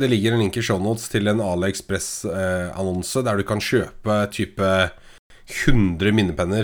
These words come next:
for, eh, tusen et eller annet spenn, hvis du bare skal ha hundre og åttiosju megabyte, eh, lagring. Så det er jo ikke spesielt, eh, stor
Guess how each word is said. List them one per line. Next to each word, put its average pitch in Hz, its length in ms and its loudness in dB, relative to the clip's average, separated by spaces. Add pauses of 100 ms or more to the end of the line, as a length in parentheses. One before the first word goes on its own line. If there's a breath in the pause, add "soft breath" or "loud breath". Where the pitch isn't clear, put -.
for, 92 240 0
eh, 92 480 0
tusen 98 400 -2
et - 80 -8
eller 98 160 -2
annet 101 100 -4
spenn, 131 380 0
hvis 117 260 -4
du 113 60 -4
bare 104 240 0
skal 98 160 -4
ha 98 80 0
hundre 95 240 -2
og 101 80 -4
åttiosju 92 320 -4
megabyte, 85 640 -6
eh, 90 560 -4
lagring. 110 320 2 (880 soft breath)
Så - 80 -4
det 143 80 6
er 113 60 6
jo 110 80 0
ikke 165 160 0
spesielt, 175 760 2
eh, 160 240 6
stor 127 320 2